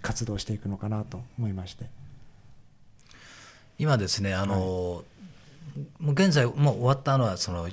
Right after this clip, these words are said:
Speaker 2: 予定、岩手に帰ったらっていうのは、終わったらっていうか、もうせ-、制作終わって、
Speaker 1: はい。
Speaker 2: ずっと、まあ、ダウンロード配信してる。
Speaker 1: はい、はい。
Speaker 2: これは、えー、その収益金が、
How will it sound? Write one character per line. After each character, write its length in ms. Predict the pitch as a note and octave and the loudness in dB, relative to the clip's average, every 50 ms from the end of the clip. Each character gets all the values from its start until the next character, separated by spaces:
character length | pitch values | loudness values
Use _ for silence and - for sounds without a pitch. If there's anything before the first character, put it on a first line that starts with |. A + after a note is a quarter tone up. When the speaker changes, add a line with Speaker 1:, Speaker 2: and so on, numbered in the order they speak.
| - - - | -10 -10 -6
Speaker 2:
予 100 | G2 F#2 | -6 -6
定、 320 | - - A2 G#2 G#2 G2+ | -2 -2 0 0 2 2
岩 220 | G2 G#2+ B2+ B2+ | 2 2 2 2
手 100 | A#2 G2+ | 2 2
に 140 | F2+ F2 F2 | -2 -2 -2
帰 80 | - F2 | -4 -4
っ 100 | E2+ E2 | -4 -4
た 160 | - - E2 | -6 -8 -10
ら 80 | D#2 D#2 | -10 -10
っ 40 | |
て 120 | - - - | -10 -10 -10
い 60 | D#2 | -8
う 20 | |
の 80 | D#2 D#2+ | -8 -8
は、 80 | - - | -8 -6
終 80 | F2 E2+ | -4 -4
わ 40 | F#2 | -4
っ 60 | - | 0
た 80 | - F#2+ | 0 -2
ら 60 | E2+ | -2
っ 20 | |
て 80 | - - | -2 -4
い 0 | |
う 20 | |
か、 80 | - C#2+ | -4 -4
も 60 | C#2+ | -4
う 20 | C#2+ | -4
せ-、 460 | C#2 - - - - - A#2+ A#2+ B2+ | -4 -4 -4 -2 -2 0 0 0 2
制 220 | B2 - - B2+ | 2 6 6 6
作 240 | A#2+ - B2 A#2+ - | 6 6 4 4 4
終 20 | A2+ | 2
わ 80 | A2 | 2
っ 100 | G#2 - | 2 0
て、 100 | - A#2+ | 0 0
Speaker 1:
は 60 | A2+ G#2+ | 0 0
い。 80 | G#2+ A2 | 0 0
Speaker 2:
ず 140 | A2+ A#2+ G#2+ | 0 0 0
っ 20 | |
と、 160 | - A2 G2+ | 0 2 2
ま 120 | G2 G2 E2+ | 2 2 2
あ、 40 | |
ダ 140 | E2 F#2+ F#2 | 2 2 2
ウ 60 | F2+ | 2
ン 40 | F2+ | 2
ロ 100 | F2 E2+ | 0 -2
ー 20 | E2+ | -2
ド 60 | E2+ | -2
配 180 | - F#2+ F2 | -2 -2 -2
信 220 | D#2+ - - D2 C#2+ | 0 -2 -2 -2 -4
し 80 | - | -4
て 160 | - - D#2+ D2 | -4 -4 -4 -4
る。 80 | D2 | 2
Speaker 1:
は 160 | - C3 B2 | 2 4 4
い、 80 | A2+ G2 | 4 0
は 160 | F#2+ G2+ A2 | -2 -4 -6
い。 60 | G2 - - - - - - - | -6 -6 -10 -14 -20 -20 -6 -2
Speaker 2:
こ 80 | C#3 | 2
れ 80 | C3+ C3+ | 4 6
は、 420 | C3 B2+ B2+ B2 A#2+ A#2+ A#2 A2 - - - | 8 10 10 10 10 8 6 4 0 -6 -6
え 760 | G#2+ G2+ F#2 F2+ F2+ F2+ F2 F2 F2 F2 F2 F#2 G2 G2+ G#2+ A#2+ - - - - - | -4 -4 -2 -2 -2 -2 -2 -4 -4 -6 -6 -8 -8 -8 -10 -12 -14 -18 -20 -12 -10
ー、 20 | |
そ 140 | - - G2 | -8 -6 -6
の 100 | E2+ E2 | -6 -4
収 200 | - - - G2+ G2 | -4 -2 0 0 0
益 120 | F2+ - | 0 -2
金 220 | - - F#2 F2+ | -2 -2 -2 0
が、 240 | F#2 G2+ G2 E2 - | 0 0 0 -2 -4